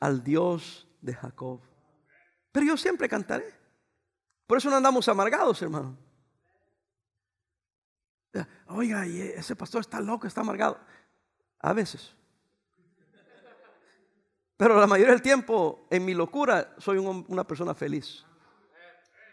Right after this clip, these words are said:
Me gusta reír, me gusta bromear, me gusta disfrutar la vida. Eso no se lleva una mala impresión. ¿Por qué? Porque Dios es bueno.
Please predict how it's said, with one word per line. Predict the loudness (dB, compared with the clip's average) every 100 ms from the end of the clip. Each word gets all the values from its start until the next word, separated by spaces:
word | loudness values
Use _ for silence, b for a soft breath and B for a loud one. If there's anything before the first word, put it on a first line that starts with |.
| _ _ _ _ _ _
Me | -10
gusta | -2 0
reír, | 2 2 2
me |
gusta | -2 -2 -2
bromear, | -2 -2 -2
me |
gusta | -2 0
disfrutar | -2 -2 -4 -2
la | -2 -2
vida. | -4 -6 -12 _ _ _ _ _ _ _ _ _ _ _ _ _ _ _ _ _ _
Eso | -8
no | -2
se | 0
lleva | 2
una | 2
mala | 2 2
impresión. | 0 -4 -2 -4 -6 -12 _ _ _ _ _ _ _ _ _
¿Por | 4 6
qué? | 6 4 2 -4 _ _ _ _ _ _ _ _ -4
Porque | -2 2 2
Dios | 2 2
es | 0
bueno. | 0 0 0 -2 -4 -12